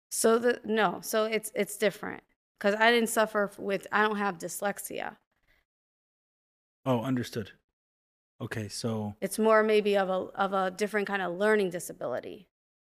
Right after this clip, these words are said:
Speaker 2: That, that's what you were dealing with.
Speaker 1: Yeah.
Speaker 2: Got it.
Speaker 1: Yeah.
Speaker 2: Versus a
Speaker 1: A
Speaker 2: lo-
Speaker 1: reading disability.
Speaker 2: But most of the people, so people who come to you could have both.
Speaker 1: Yeah.
Speaker 2: But kind of the emotional feeling will be the same.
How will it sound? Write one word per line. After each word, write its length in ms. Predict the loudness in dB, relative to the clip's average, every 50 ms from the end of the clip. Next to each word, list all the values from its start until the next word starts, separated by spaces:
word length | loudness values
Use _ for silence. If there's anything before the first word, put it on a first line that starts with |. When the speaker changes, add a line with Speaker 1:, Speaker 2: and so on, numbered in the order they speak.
| _ _
Speaker 2:
That, 200 | -2 -2 -2 -2 _ -4
that's 200 | 0 0 0 2 2
what 80 | 2
you 100 | 2 2
were 80 | 0 0
dealing 260 | 0 -4 -6 -8 -10 -12
with. 180 | -14 -10 -2
Speaker 1:
Yeah. 360 | 2 4 4 4 4 2 -2 -8 -16 -20 _
Speaker 2:
Got 200 | -4 -4 -2 -2
it. 100 | -6 -10 -4
Speaker 1:
Yeah. 60 | -2
Speaker 2:
Versus 580 | 0 0 0 0 -2 -2 -2 -2 -4 -6 -8 -12 _ _ _ _ _ -20 _ 0
a 60 | 2
Speaker 1:
A 0 |
Speaker 2:
lo- 160 | 4 4 4
Speaker 1:
reading 360 | 6 6 6 6 6 4 2
disability. 680 | 2 -2 -6 -8 -8 -8 -6 -6 -6 -6 -8 -10 -12 -16 -20 -20 _ _ _ _
Speaker 2:
But 100 | 0 2
most 280 | 6 6 6 6 6 4
of 40 | -2
the 80 | -4
people, 380 | -4 -4 -4 0 0 0 0 -2
so 160 | -2 -2 -2
people 320 | -2 2 0 0 2 2 0
who 60 | 0
come 200 | 0 0 0 0
to 100 | 0 -2
you 80 | -4 -4
could 160 | -2 -4 -4
have 180 | -4 -4 -4 -4
both. 320 | -4 -4 -4 -6 -8 -2
Speaker 1:
Yeah. 320 | 0 0 0 0 -2 -4 -8 -16 -20 _ _ _ _
Speaker 2:
But 400 | -2 -2 -2 -4 -12 -16 -12 _
kind 160 | 4 4 4
of 60 | 6
the 100 | 6 4
emotional 460 | 4 6 6 4 4 2 2 -2 -2 -2
feeling 340 | 0 -2 -2 0 -2 -4
will 80 | -4 -6
be 120 | -8 -8
the 100 | -10 -10
same. 300 | -10 -8 -8 -8 -8 -10